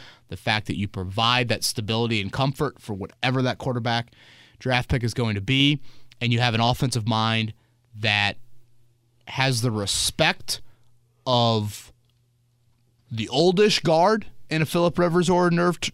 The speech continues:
Norv Turner, which means to earn that respect, you gotta be smart. But he also is open-minded enough to know what wins in modern.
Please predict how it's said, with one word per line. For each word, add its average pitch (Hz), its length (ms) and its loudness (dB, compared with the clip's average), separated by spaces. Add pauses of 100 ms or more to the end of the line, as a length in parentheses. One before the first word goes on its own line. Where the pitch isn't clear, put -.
(280)
Norv 165 260 2
Turner, 185 400 2 (100)
which 131 200 -2
means 135 500 2 (880)
to - 160 -6
earn 214 180 6
that 165 160 4
respect, 147 280 2
you 143 60 2
gotta 131 120 4
be 113 60 0
smart. 92 280 -4 (580)
But 135 200 -2
he 147 60 4
also 170 300 6
is 135 80 4
open-minded 123 460 2
enough 120 200 2
to 110 80 -4
know 120 140 4
what 113 180 2
wins 113 200 2
in 104 100 0
modern. 95 380 -6